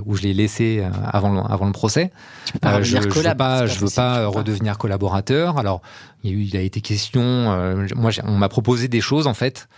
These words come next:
Speaker 1: Euh, on m'a, on m'a proposé, euh,
Speaker 2: J'imagine que
Speaker 1: d'être,
Speaker 2: certains,
Speaker 1: d'être, d'être
Speaker 2: d'être
Speaker 1: associé
Speaker 2: associé, bien
Speaker 1: dans,
Speaker 2: sûr,
Speaker 1: dans, dans certains
Speaker 2: évidemment.
Speaker 1: cabinets. Alors moi, je me suis posé beaucoup de questions pendant deux mois. Et en fait, j'ai eu, euh, j'ai fait un choix en suivant un peu mon instinct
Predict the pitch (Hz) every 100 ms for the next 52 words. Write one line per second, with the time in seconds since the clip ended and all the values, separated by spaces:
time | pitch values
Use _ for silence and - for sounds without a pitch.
0 | - _ 104 95 90 90 90 90 92 95
1 | 92 110 104 - 104 104 98 107 104 90
2 | 95 98 95 95 95 95 - - - -
3 | - - 131 127 143 131 104 104 104 113
4 | 113 120 - 120 107 156 240 220 147 120
5 | 98 98 95 95 95 107 127 - 104 101
6 | 147 - - - - - - - 110 107
7 | 156 131 - 107 104 107 123 151 - 131
8 | - 135 113 101 101 107 113 - - _
9 | _ _ _ _ _ _ _ _ - _
10 | 156 135 160 117 104 135 151 127 107 107
11 | 107 143 143 104 95 92 90 90 101 123
12 | 117 - 135 139 _ _ _ _ _ -
13 | 98 - 113 131 135 117 107 101 - 117